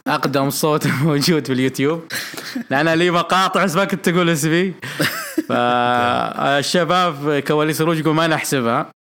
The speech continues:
Speaker 1: فإذا ما حسبوها يصير، آه، بوتولين هو أقدم واحد موجود في يوتيوب خروج. عطنا
Speaker 2: نعم.
Speaker 1: بداياتك، انطلقتك، شلون جت، شلون طلعت، إيش السالفة، إيش الهرجة؟ أول شيء نتكلم كيوتيوب، بعدين نجي على جامعة مصارعة.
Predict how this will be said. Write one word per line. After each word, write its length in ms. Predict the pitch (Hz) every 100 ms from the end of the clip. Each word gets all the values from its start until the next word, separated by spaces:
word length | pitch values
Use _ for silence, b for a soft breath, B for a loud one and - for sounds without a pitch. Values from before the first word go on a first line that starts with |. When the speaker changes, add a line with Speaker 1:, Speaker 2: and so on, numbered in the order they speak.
| 135
Speaker 1:
فإذا 420 | 120 120 123 139
ما 140 | 165
حسبوها 460 | 156 - 160 185 175
يصير، 300 | 156 175 165 151
آه، 180 | 143 135
بوتولين 500 | 131 131 135 147 139
هو 160 | 135 135
أقدم 340 | 131 127 120
واحد 420 | 123 117 135 139
موجود 360 | 127 123 135 135
في 140 | 123
يوتيوب 340 | 120 113 113 98
خروج. 240 | 95 78 - - - B - _ -
عطنا 260 | 170 254 170
Speaker 2:
نعم. 140 | 208
Speaker 1:
بداياتك، 680 | 160 143 131 135 139 127 143
انطلقتك، 840 | 160 135 147 143 135 - 139 127 -
شلون 500 | - 123 160 160 143
جت، 340 | 139 151 151
شلون 400 | - - 147 160
طلعت، 640 | 147 151 147 151 151 147 156
إيش 180 | 156
السالفة، 580 | 165 - 160 156 147 165
إيش 180 | 160 160
الهرجة؟ 440 | 143 143 127 120
أول 200 | 135 196
شيء 120 | 202 214
نتكلم 560 | - 220 214 220 233 - B B B B
كيوتيوب، 720 | 165 160 190 190 185 160 - - _ _ _ _ -
بعدين 640 | 139 165 165 165 196 185
نجي 260 | 180 151
على 320 | 139 147 160 143
جامعة 360 | 143 120 110 107
مصارعة. 540 | 98 92 76 73